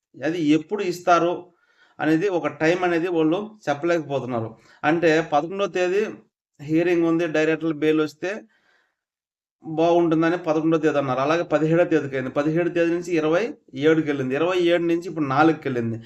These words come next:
నాలుగు నుంచి పదికల్లా వస్తుందో, వెళ్తుందో, లేదా నాలుగో తేదీ వస్తుందో లేదో అనేది కూడా కన్ఫామ్గా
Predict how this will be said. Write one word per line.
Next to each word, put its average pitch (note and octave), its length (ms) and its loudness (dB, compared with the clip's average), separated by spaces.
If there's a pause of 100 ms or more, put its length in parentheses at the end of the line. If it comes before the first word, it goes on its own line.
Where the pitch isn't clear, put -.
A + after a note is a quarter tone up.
(240)
నాలుగు F3 320 2
నుంచి G3+ 220 -6
పదికల్లా F3+ 480 0
వస్తుందో, F3 340 -2
వెళ్తుందో, E3 400 0
లేదా E3+ 220 0
నాలుగో D#3 280 2
తేదీ D#3 240 0
వస్తుందో D#3 540 -2
లేదో D3 300 -2
అనేది D3+ 180 -2
కూడా D#3+ 160 -4
కన్ఫామ్గా D#3+ 520 -2